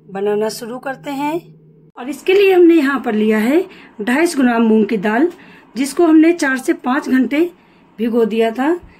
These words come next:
ये देखिए बहुत अच्छे से भीग चुकी है। और पकौड़ियों में हम डालेंगे हींग, जीरा,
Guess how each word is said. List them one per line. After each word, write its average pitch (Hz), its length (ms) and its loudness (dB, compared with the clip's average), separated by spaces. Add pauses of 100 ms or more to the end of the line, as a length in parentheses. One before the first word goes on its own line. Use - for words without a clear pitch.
(340)
ये 233 120 -4
देखिए 247 320 -2
बहुत 269 320 -2
अच्छे 277 260 -6
से 330 240 2
भीग 226 260 -2
चुकी 269 360 -4
है। 311 140 2 (760)
और 233 400 -2 (100)
पकौड़ियों 285 480 0
में 349 140 6
हम 311 180 2
डालेंगे 233 460 0
हींग, 247 460 2
जीरा, 226 340 -2